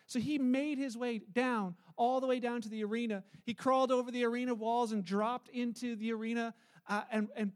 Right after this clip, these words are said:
and people saw this monk walking out towards the center, and he kept saying, "In the name of Christ, stop! In the name of Christ, stop." Well, a pair of gladiators did stop because this was new.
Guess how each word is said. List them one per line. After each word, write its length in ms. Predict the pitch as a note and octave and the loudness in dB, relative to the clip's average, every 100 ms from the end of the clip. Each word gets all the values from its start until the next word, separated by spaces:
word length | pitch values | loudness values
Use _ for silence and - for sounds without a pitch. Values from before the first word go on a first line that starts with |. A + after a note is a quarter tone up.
| - | -4
and 140 | G3 | -4
people 320 | F3 B3+ C4 A#3+ | -2 -4 -4 -8
saw 420 | - C4 B3+ A#3 | -4 -4 -4 -4
this 180 | G#3 - F#3+ | -6 -8 -6
monk 340 | G#3+ B3 G3 | -2 -2 -6
walking 460 | G#3 A#3+ B3 B3+ A#3 | -6 -4 -4 -2 -2
out 180 | B3 A#3+ | -2 -4
towards 240 | A#3 A3 | -6 -6
the 60 | G#3 | -6
center, 420 | - A#3+ A#3 F#3 - - | -4 -4 -2 -6 -12 -6
and 80 | G#3 | -2
he 80 | A3 | -2
kept 300 | - B3+ B3 | -4 -10 -10
saying, 360 | - C4 B3 | -6 -4 -2
"In 60 | A3 | 0
the 80 | G#3 | 0
name 300 | G#3+ B3+ B3+ | 0 0 0
of 100 | - | -4
Christ, 500 | - A#3+ G#3+ - - _ - | -8 -4 -4 -4 -12 _ -12
stop! 580 | - - G#3 F#3+ D#3 _ _ - | -10 -6 -8 -8 -12 _ _ -12
In 160 | B3 A#3+ | -2 0
the 60 | |
name 280 | A3 A3+ B3 | 0 0 -2
of 120 | A#3 | -4
Christ, 480 | - A3+ G#3+ F#3+ - _ _ - | -6 -6 -6 -6 -12 _ _ -16
stop." 520 | - G#3 F3 D3 D3 _ _ _ _ _ _ _ _ _ _ _ _ _ _ _ _ _ _ _ _ _ _ | -14 -10 -10 -10 -14 _ _ _ _ _ _ _ _ _ _ _ _ _ _ _ _ _ _ _ _ _ _
Well, 320 | G3+ G#3 G#3 _ _ - | 0 0 -2 _ _ -4
a 80 | F3+ | -2
pair 240 | A#3 A#3+ | -2 -2
of 80 | G#3 | -2
gladiators 540 | A3+ A#3 G#3 G3+ F3+ | -2 0 0 0 -2
did 180 | A3 A3 | -6 -8
stop 420 | - F3 D3 - _ _ | -2 -2 -2 -6 _ _
because 280 | F3 F3 F#3+ | -4 -2 -2
this 180 | G#3 G#3 | -6 -6
was 160 | G3 F#3 | -6 0
new. 320 | G#3 F3+ | 0 0